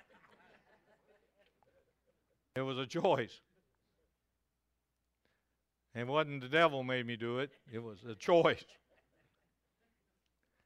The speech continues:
Number four, trust in the promises God gives you. You know there's promises in this word that God gives you,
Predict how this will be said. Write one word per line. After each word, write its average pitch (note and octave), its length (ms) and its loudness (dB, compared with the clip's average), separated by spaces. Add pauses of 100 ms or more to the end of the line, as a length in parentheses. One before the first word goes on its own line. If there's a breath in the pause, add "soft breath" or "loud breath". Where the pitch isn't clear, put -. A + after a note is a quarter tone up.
(100)
Number B2+ 240 -6
four, A#2+ 320 -6
trust D3 380 -2
in C3+ 60 -10
the B2 100 -8
promises B2 600 -8
God G#2+ 300 -6
gives F#2+ 240 -14
you. F2 100 -20 (1300)
You C3+ 60 -8
know C#3 140 -2
there's B2+ 220 -4
promises C#3 560 -8
in C3 120 -10
this A#2 200 -14
word B2+ 220 -6
that A2+ 120 -8
God A#2 240 -4
gives A2+ 220 -10
you, B2 120 -12